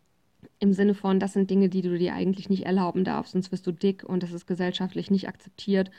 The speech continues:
so darfst du nicht rumlaufen und ich mir dann diesen Zwang auferlegt habe in dieser Zeit. Und das hat eben den Genuss kaputt gemacht. Und wie gesagt, auf der anderen Seite dann aber zu sagen, jetzt darf ich so richtig sündigen vier Wochen lang, das finde ich auf der anderen Seite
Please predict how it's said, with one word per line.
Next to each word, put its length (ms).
so 80
darfst 260
du 40
nicht 200
rumlaufen 600
und 140
ich 100
mir 80
dann 140
diesen 240
Zwang 360
auferlegt 680
habe 240
in 120
dieser 300
Zeit. 380
Und 160
das 120
hat 120
eben 200
den 120
Genuss 260
kaputt 340
gemacht. 380
Und 160
wie 80
gesagt, 300
auf 80
der 180
anderen 240
Seite 280
dann 200
aber 200
zu 140
sagen, 380
jetzt 480
darf 220
ich 140
so 100
richtig 600
sündigen 640
vier 280
Wochen 220
lang, 400
das 220
finde 200
ich 100
auf 100
der 120
anderen 220
Seite 440